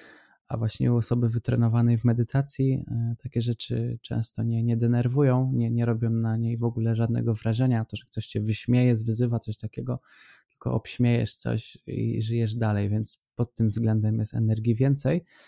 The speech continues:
że nie tracisz jej na głupoty. Na pewno medytacji nie traktowałbym coś jako, e, turbo doładowanie, mm, energii, że o, medytuję, to od dzisiaj śpię sześć godzin dziennie, bo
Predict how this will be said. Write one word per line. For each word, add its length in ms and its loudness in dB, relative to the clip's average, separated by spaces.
że 160 2
nie 120 4
tracisz 420 0
jej 100 4
na 140 4
głupoty. 540 -4
Na 180 0
pewno 300 2
medytacji 540 0
nie 60 0
traktowałbym 680 -2
coś 360 -4
jako, 500 -4
e, 140 -10
turbo 440 0
doładowanie, 920 2
mm, 580 0
energii, 560 2
że 480 0
o, 360 2
medytuję, 580 2
to 380 2
od 160 0
dzisiaj 420 -2
śpię 400 0
sześć 280 2
godzin 460 2
dziennie, 440 4
bo 520 2